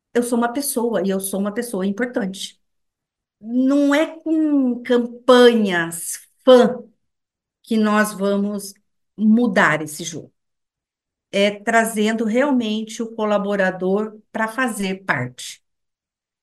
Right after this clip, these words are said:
É, isso só dá muito trabalho, né? Porque, mas, por isso, utilizem a rede de, é, eu falo em rede,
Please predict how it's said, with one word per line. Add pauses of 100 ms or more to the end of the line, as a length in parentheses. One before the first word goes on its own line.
(440)
É,
isso
só
dá
muito
trabalho,
né?
Porque, (140)
mas, (140)
por
isso, (280)
utilizem (200)
a
rede (560)
de,
é,
eu
falo
em
rede,